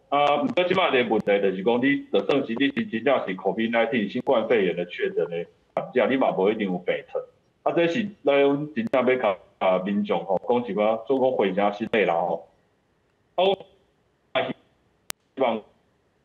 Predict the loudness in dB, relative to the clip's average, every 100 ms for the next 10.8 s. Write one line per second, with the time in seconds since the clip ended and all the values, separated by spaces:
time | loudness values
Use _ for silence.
0 | _ _ _ _ _ 0 2 2 -4 _
1 | _ _ _ 0 2 4 2 2 2 0
2 | 0 -4 -4 -4 -2 0 2 0 0 -2
3 | 2 2 4 2 0 -4 -16 _ _ _
4 | _ 0 0 0 2 2 0 -6 _ _
5 | _ _ _ _ _ _ _ _ _ _
6 | _ _ _ _ _ _ -2 0 2 4
7 | 4 2 -2 -8 -10 -2 0 2 0 -4
8 | _ _ _ _ _ _ _ _ _ _
9 | 0 2 4 4 4 2 0 0 0 0
10 | 0 2 2 0 -2 2 2 2